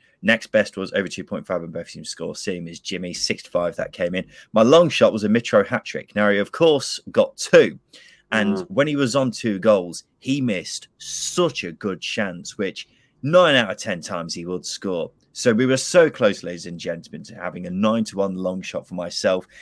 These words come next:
Speaker 1: And as Jimmy just alluded to there, his long shot also coming in. And I think that would have been the second tier podcast wrapped up, I think.
Speaker 2: Yeah.
Speaker 1: Uh, second tier betting podcast, I should say, not the second tier podcast. Um, it would have been a fantastic, unbelievable week. I mean, it was anyway, but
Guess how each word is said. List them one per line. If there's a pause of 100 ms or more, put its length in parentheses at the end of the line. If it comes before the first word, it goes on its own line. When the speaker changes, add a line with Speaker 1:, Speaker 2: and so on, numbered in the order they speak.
(220)
Speaker 1:
And
as
Jimmy
just
alluded
to
there, (160)
his
long
shot
also
coming
in.
And
I
think (600)
that
would
have
been
the
second
tier
podcast
wrapped
up,
I
think.
Speaker 2:
Yeah.
Speaker 1:
Uh,
second
tier
betting
podcast,
I
should
say,
not
the
second
tier
podcast. (360)
Um,
it
would
have
been
a
fantastic, (140)
unbelievable
week.
I
mean,
it
was
anyway,
but